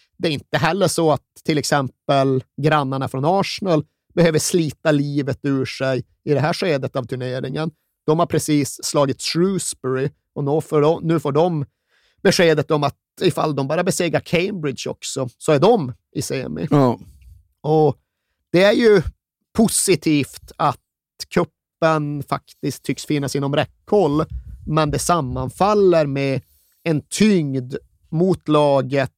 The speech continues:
Speaker 1: och mot stjärnorna som bara blir större och större och mer och mer påtaglig. För i det här, i den här fasen av spelåret, ja, då befinner sig Tottenham som klubb,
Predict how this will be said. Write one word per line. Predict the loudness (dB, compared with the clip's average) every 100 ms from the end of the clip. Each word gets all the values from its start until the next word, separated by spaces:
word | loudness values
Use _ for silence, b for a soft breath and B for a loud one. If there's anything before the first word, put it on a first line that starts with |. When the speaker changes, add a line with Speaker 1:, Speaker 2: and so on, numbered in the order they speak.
| _ -20 -4
Speaker 1:
och | 0
mot | 0 0
stjärnorna | 2 2 2 -2 -2 -2 -2 _ _ _
som | -6 -2
bara | 0 2 2
blir | 0 0 2 0 0
större | -8 2 2 2 0 -4
och | -4 -10
större | -4 0 0 -2 -2 -2 -4 _ _ -2
och | 0
mer | 2 0 0 -2 -4 -10 _
och | -4 -4
mer | -4 -6
påtaglig. | -2 0 0 0 2 2 -2 -6 -4 -4 _ _ _ _ _ _
För | -4 -4 _ _ _ _ -4
i | -2
det |
här, | 2 0 2 0 -2 -4 _ -6
i | -2
den | 0
här | 0 0
fasen | 0 0 2 -2 -6 -6 -6 -10 _ _ _
av | -4
spelåret, | -2 0 2 2 0 0 -2 -2 -6 _ -20 _ _ _
ja, | -6
då | -2
befinner | -2 0 0 0
sig | -2 -2
Tottenham | -4 -4 _ -8 -8
som | -6 -8
klubb, | -6 0 2 2 -2 -4